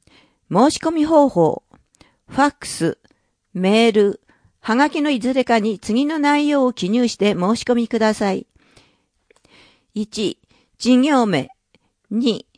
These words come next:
出演内容、または作品名、出展数。三、団体、個人の別。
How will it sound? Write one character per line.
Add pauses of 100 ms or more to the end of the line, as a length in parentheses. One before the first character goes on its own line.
(420)
出
演
内
容、 (360)
ま
た
は (200)
作
品
名、 (120)
出 (160)
展
数。 (640)
三、 (580)
団
体、
個
人
の
別。